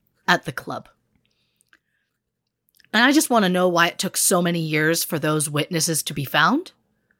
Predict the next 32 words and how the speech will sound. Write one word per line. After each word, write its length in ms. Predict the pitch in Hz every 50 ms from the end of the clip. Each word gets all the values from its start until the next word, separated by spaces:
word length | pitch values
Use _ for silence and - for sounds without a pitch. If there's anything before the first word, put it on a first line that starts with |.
| _ _ _ _ _ _ _ _ _ -
Geraldine 540 | - 185 180 180 185 175 175 180 180 180 170
was 140 | 156 147
a 100 | 156 156
very 400 | 143 135 143 - 151 170 214 269
small 320 | 269 - - - 143 139 135
town. 380 | - - 143 135 143 190 277 - _ _ _ _ _ _ _ _ _
How 220 | - - - 247 277
did 160 | 311 277 226
this 160 | 262 240 -
information 560 | 233 226 220 - 226 214 202 208 202 - 202
not 200 | 190 185 185 -
come 220 | - - 185 175 165
to 100 | - 165
light 300 | 156 147 147 151 156 - -
earlier? 480 | 160 143 139 131 123 - - - - - - - _ _ _ _ _ _ _ _ _ _ _ _ _ _ _ _ -
And 160 | 202 208 233
how 220 | 247 - - - - 392
on 200 | 349 285 262 247 -
earth 340 | - 247 226 190 - - -
do 80 | - 165
those 300 | 151 170 180 196 190 185
men 320 | 185 180 185 185 190 175
remember 520 | 156 147 143 151 151 165 175 180 196 190
what 280 | 175 156 143 - _ -
Brian 440 | 147 151 151 147 156 165 170 180 170
was 160 | 151 139 135
eating 320 | 147 147 151 170 180 196
almost 380 | - 165 147 151 151 151 - -
twenty 380 | - - - 185 185 185 175 170
years 280 | 147 143 135 139 127
ago? 300 | 147 131 - - - - _ _ _ _ _ _ _ _ _ _ _ _ _ _ _ _ _ _ _ _ _ -
Honestly, 580 | 170 185 262 311 320 - - - 156 147 160